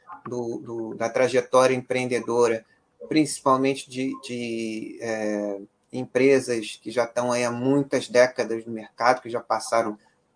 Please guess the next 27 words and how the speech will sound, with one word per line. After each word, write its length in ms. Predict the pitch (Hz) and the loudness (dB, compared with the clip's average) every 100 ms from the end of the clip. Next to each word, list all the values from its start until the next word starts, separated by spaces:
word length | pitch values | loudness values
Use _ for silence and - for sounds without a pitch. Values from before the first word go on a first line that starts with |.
| _ | _
por 160 | 139 135 | -4 0
problemas 480 | 143 131 139 139 131 | 4 6 6 6 4
de 180 | 131 131 | -2 0
verdade, 720 | 139 123 - 117 139 139 127 | 0 2 6 8 10 8 2
inflação 800 | 131 - 127 - - 151 165 160 | -4 2 2 0 4 8 8 6
de 100 | 131 | 2
verdade, 640 | 123 117 113 117 139 135 | -2 -4 2 4 4 2
que 100 | - | -6
muitos 300 | 120 135 135 | -6 -6 -6
de 80 | - | -8
vocês 340 | 123 123 127 | -8 -6 -6
não 120 | 127 | -6
sabem 420 | 120 127 135 135 123 | -2 4 4 2 -4
o 60 | |
que 180 | 117 123 | -6 -6
é 60 | 113 | -6
inflação 500 | 113 - 110 123 117 | -6 -10 -8 -8 -10
de 80 | |
verdade, 500 | 113 110 107 117 123 | -8 -6 0 2 2
não 80 | 123 | 0
é 60 | 131 | 0
dez 240 | 127 127 | 2 0
por 220 | - 135 | -2 -8
cento 580 | - - 135 135 - - _ - | -8 -6 -2 -2 -4 -20 _ -20
<laughs> 160 | - - | -2 0
ao 140 | 120 | 0
mês, 500 | 117 131 139 135 | 4 4 4 2